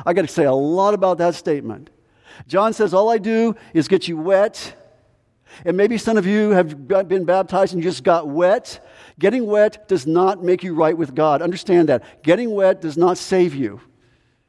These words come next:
It's only if you've been baptized in the Spirit. And I'll just say this to you. I don't care how many times you prayed a prayer. I don't care how many times you have made some kind of profession of faith. If you have not been baptized in the Spirit,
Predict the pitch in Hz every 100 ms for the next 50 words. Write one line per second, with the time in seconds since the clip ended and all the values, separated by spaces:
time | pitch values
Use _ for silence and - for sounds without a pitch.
0 | _ _ _ _ _ _ _ _ _ _
1 | _ _ _ _ _ _ _ 135 - 156
2 | 196 202 175 151 143 151 165 170 170 156
3 | 147 127 - 147 117 123 - _ _ _
4 | _ _ _ _ _ _ _ - 147 190
5 | 202 - 180 165 165 160 135 113 - -
6 | 175 202 180 151 170 214 220 175 180 180
7 | 185 - 165 170 - 160 147 113 107 -
8 | 139 160 165 147 170 208 208 185 190 185
9 | 190 165 147 - - 160 156 180 180 185
10 | 180 - 156 180 170 165 156 175 151 110
11 | - - - - 160 147 151 220 185 160
12 | 175 196 170 139 120 156 180 - 190 190
13 | 185 151 135 - - 175 127 101 -